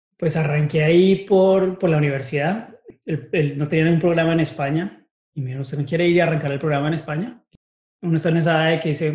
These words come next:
"Pues vámonos". Y me fui y trabajé en una agencia independiente que se llamaba, se llama, creo que todavía, Ruiz Nicoli.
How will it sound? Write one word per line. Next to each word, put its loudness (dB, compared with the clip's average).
"Pues -12
vámonos". -6
Y -2
me -4
fui -4
y -4
trabajé -2
en -4
una 0
agencia -2
independiente -2
que -4
se -12
llamaba, -10
se -18
llama, -10
creo -12
que -14
todavía, -8
Ruiz 0
Nicoli. 0